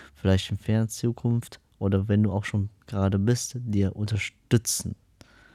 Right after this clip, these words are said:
dir emotionale Halt geben, auch wenn du nicht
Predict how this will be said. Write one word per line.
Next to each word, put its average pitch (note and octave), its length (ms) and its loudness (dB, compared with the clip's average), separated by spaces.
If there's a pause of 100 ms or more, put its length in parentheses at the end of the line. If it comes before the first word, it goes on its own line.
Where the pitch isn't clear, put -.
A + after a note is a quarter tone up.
(260)
dir F#2+ 160 0
emotionale G2+ 1200 2
Halt F#2 380 2
geben, - 380 -10
auch F2+ 220 -10
wenn F2+ 420 4
du C#3 320 2 (1300)
nicht G2+ 520 0